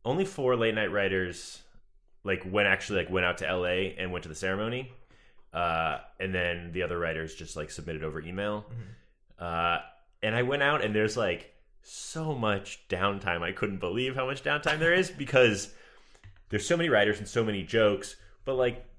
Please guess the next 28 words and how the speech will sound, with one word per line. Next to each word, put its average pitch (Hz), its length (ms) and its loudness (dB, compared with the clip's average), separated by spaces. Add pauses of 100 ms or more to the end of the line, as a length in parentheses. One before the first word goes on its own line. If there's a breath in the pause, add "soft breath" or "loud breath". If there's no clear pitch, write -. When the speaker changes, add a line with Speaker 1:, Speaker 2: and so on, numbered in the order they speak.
(160)
Speaker 1:
you're 131 200 -2
not 254 180 -2
on 107 100 -2
stage 107 340 -2
for - 180 -4
all 90 300 -2
that 78 240 -2
long. 85 440 -6
Speaker 2:
Right. 117 260 -8
Speaker 1:
You, 117 200 6
you, 120 160 0
like, 110 220 4
do 113 120 2
a - 20 0
monologue 107 520 4
and 98 100 2
then 95 100 4
you, 95 140 0
like, 90 280 0 (440)
introduce 95 400 -2
a - 20 -8
couple 90 260 -2
presenters 85 480 0
at 82 80 -6
the 90 100 -4
end. - 120 -8
Like, 95 200 -2
Speaker 2:
Mm-hmm. - 200 -14